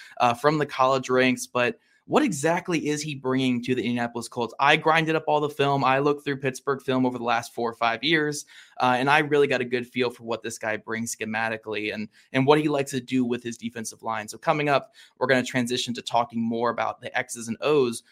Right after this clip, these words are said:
with this hire and how Charlie Partridge is a great fit for what Gus Bradley wants to do in the trenches.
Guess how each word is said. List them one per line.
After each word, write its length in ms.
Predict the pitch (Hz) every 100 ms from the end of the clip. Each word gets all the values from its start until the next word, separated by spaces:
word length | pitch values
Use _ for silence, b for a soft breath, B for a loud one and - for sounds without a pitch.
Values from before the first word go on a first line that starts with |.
| b
with 160 | 123 120
this 140 | 113
hire 400 | - 117 113 113
and 140 | - 117
how 100 | 110
Charlie 320 | - 127 123
Partridge 560 | - 117 - 113 113 -
is 140 | 127
a 40 |
great 360 | 120 120 123 117
fit 300 | - 117 113 _ _ _
for 160 | - 117
what 200 | 120 120
Gus 200 | 120 117
Bradley 320 | 113 113 110
wants 220 | 117 113
to 60 | 107
do 200 | 101 101
in 60 |
the 60 | 101
trenches. 580 | - 87 - - -